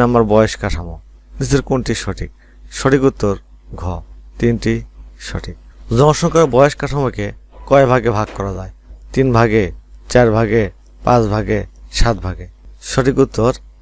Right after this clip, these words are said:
তিন ভাগে। যে দেশে যুবক ও বৃদ্ধের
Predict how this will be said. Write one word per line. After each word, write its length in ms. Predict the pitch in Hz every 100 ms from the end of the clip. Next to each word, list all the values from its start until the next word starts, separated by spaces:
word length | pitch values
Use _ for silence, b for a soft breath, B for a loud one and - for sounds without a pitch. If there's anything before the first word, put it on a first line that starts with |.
| -
তিন 140 | 117 85
ভাগে। 200 | 87 101 - - - - - - - 107
যে 120 | 156 151
দেশে 220 | 139 143 110
যুবক 300 | 139 151 156 123 107
ও 20 | 104 - _ - 101
বৃদ্ধের 340 | 127 135 147